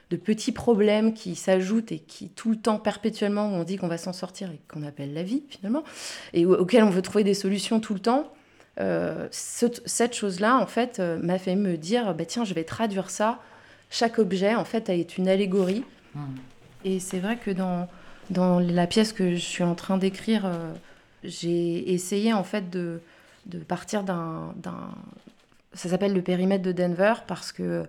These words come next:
Speaker 1: euh, en psychologie, en fait, le périmètre de Denver, c'est un, un espace qu'on crée, qu'on, qui s'ouvre en nous quand on ment. Euh, des mensonges plus ou moins petits, grands, euh, euh, et,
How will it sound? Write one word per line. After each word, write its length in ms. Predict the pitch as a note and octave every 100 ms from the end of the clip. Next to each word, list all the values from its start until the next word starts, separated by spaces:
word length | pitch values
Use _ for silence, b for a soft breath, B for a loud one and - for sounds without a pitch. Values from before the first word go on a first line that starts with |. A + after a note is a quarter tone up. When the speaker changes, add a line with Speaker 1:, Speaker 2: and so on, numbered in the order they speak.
| B B B -
Speaker 1:
euh, 340 | E3+ - -
en 100 | -
psychologie, 600 | E3 - G3+ G3 F#3+ G#3
en 80 | A3+
fait, 220 | F3+ G#3+
le 140 | F#3+ E3+
périmètre 380 | E3+ F3 F#3 F3+
de 60 |
Denver, 320 | F3 F3 F3+ A3+
c'est 200 | - E3+
un, 480 | D#3+ D#3+ E3 D#3+ -
un 160 | E3+
espace 420 | F3 E3+ G#3+ A3 -
qu'on 220 | - E3+
crée, 400 | - - G#3+ A#3+ B B B B _
qu'on, 500 | E3+ D#3+ D#3+ D#3+ F3
qui 120 | -
s'ouvre 400 | - - B3+ G#3 -
en 120 | E3+
nous 160 | F#3
quand 300 | A3 G3 F3+
on 300 | F3 E3 D#3+
ment. 240 | D#3+ F3 F3 - _ b b b -
Euh, 140 | E3+ - - - -
des 140 | E3
mensonges 560 | D#3+ E3 - G3 G3 E3+ D3
plus 220 | D3+ E3+ E3
ou 40 |
moins 200 | F3 F#3
petits, 540 | F3+ D#3+ - G3 G#3 G3
grands, 580 | D#3 E3 F3+ F#3+ F#3+ E3+
euh, 200 | - D#3 B B B B B -
euh, 200 | E2 E2 A1 - - - - - - -
et, 640 | F3+ E3+ E3 D#3+ D#3+ D#3